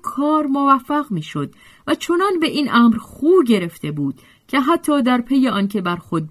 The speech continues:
ببالد نبود. اما اگر کار جز بر این منوال می‌گذشت، پاک حیرت زده می‌شد.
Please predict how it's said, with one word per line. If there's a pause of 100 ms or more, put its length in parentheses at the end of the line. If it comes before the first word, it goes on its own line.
(120)
ببالد (380)
نبود. (840)
اما
اگر (520)
کار (200)
جز
بر
این
منوال
می‌گذشت، (600)
پاک
حیرت
زده
می‌شد.